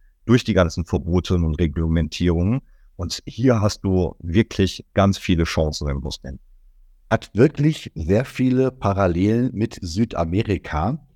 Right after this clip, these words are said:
Speaker 2: doch ist es auch einfach besser und näher zu erreichen.
Speaker 1: Definitiv. Also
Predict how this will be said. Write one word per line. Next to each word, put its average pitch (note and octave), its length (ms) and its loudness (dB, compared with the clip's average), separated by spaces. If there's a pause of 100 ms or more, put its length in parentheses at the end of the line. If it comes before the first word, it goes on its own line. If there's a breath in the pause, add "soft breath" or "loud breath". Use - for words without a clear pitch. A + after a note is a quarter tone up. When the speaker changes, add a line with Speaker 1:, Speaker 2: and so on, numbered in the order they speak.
(320)
Speaker 2:
doch F#2 220 -4
ist - 200 -8
es D#2+ 120 -4
auch C2 80 -2
einfach E2 640 0
besser G#2 540 0
und A#2+ 160 0
näher F2 280 0
zu - 180 -2
erreichen. C3+ 640 -2
Speaker 1:
Definitiv. G2+ 760 -4
Also E2+ 360 -4